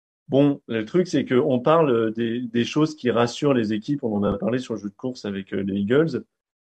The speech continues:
Euh, je connais pas beaucoup plus rassurant pour une équipe dans la ligue depuis dix ans,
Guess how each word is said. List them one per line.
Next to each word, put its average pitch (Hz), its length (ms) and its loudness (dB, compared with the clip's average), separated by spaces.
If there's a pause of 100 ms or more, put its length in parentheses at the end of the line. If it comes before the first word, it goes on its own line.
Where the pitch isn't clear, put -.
(200)
Euh, 110 300 2
je 117 160 -4
connais 131 240 2
pas 160 240 6
beaucoup 143 260 -4
plus 147 140 -6
rassurant 147 560 2
pour 120 200 -6
une 117 120 -2
équipe 127 340 -6
dans 113 120 2
la 110 100 4
ligue 127 260 -2
depuis 113 400 -8
dix 120 240 -6
ans, 156 240 2